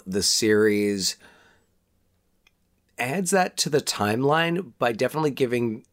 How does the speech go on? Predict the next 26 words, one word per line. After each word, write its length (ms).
the 240
roots, 340
like, 320
in, 300
in, 400
in 160
the 80
pilot, 460
and 80
I 140
mean, 180
I'm 140
not 260
spoiling 540
anything, 380
but, 120
like, 220
the 160
place 460
where 240
all 340
the 180
white 420
supremacists 920
live 460
is 400